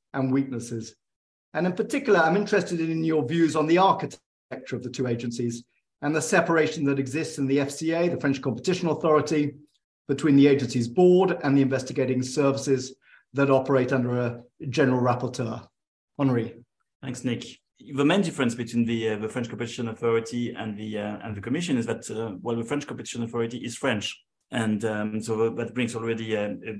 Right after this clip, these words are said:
Speaker 2: big cultural difference between a, an international world and a, and a very national world.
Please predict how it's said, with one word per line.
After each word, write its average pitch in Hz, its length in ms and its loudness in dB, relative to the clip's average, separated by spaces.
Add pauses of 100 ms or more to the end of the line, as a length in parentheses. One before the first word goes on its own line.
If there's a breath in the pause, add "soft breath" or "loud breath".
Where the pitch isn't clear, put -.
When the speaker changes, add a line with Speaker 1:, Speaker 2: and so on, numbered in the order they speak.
Speaker 2:
big 127 460 -4
cultural 117 320 -2
difference 113 540 -4
between 107 340 -10
a, 104 260 -8
an 107 60 -10
international 107 640 -8
world 107 400 -4
and 104 180 -8
a, 104 240 -8
and 104 140 -6
a 101 60 -8
very 104 240 -4
national 104 480 -6
world. 104 300 -8